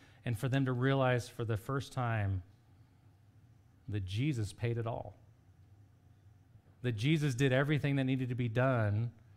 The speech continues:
to appease God's command and God's law. And all we simply need to do is step up and rest.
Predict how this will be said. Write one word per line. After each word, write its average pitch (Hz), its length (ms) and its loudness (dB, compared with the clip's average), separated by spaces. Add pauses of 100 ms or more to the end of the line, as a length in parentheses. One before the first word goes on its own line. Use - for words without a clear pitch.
(320)
to 117 160 -2
appease 139 760 -2
God's 117 680 0 (1300)
command 113 720 -2
and 107 200 -2
God's 104 320 0
law. 107 400 -8 (1500)
And 117 80 -2
all 143 260 2
we 151 100 2
simply 135 400 -4
need 127 140 -2
to 113 80 -2
do 117 280 0
is 101 120 -2
step 113 380 -6
up 104 260 -4
and 95 280 -4 (260)
rest. 104 540 -12